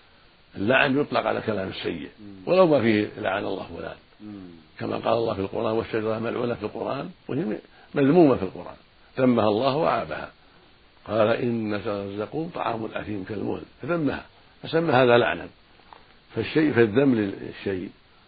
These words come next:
Speaker 1: وسبه بكلام مو زين، مثل: "أخزاه الله"، مثل: "ما في ش-، خير"، مثل: "فلان بخيل"،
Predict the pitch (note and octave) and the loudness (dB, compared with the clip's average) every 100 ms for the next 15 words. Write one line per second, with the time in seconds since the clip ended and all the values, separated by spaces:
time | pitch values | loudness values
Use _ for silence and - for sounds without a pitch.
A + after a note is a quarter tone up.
0 | - F2+ B2 C3 G#2+ G2 G#2 G2 G2+ G2+ | -14 -2 4 4 4 0 0 -2 -8 -10
1 | - _ - - A2 A2 A2 G#2 F#2 F2+ | -16 _ -14 -8 -6 -4 -4 -4 -6 -4
2 | F#2 F#2 G2+ _ - F#2 G#2+ F#2+ G2+ F#2 | -6 -6 -10 _ -12 -4 -4 -4 -4 -4
3 | F#2+ G#2+ G2+ G2 - _ _ - A2 A2 | -4 -2 -2 -4 -10 _ _ -16 -6 0
4 | A2+ G2 F#2+ - - - G2 G#2+ F#2+ - | 2 2 0 -6 -10 -6 0 0 0 -6
5 | _ _ _ _ B2+ A#2+ G#2+ A#2 A2+ G#2 | _ _ _ _ 0 2 6 6 6 2
6 | G#2+ G2+ G#2+ A2+ G2+ | -4 -4 0 0 0